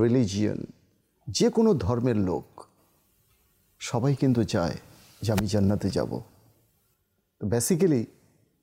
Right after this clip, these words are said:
আমি মুসলমানদের কথা বলছি,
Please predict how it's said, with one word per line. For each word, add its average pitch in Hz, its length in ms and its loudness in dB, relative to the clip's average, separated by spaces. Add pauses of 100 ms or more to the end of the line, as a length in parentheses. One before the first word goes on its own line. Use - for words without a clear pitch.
(540)
আমি 139 220 2
মুসলমানদের 151 760 2
কথা 123 260 -2
বলছি, 98 500 -4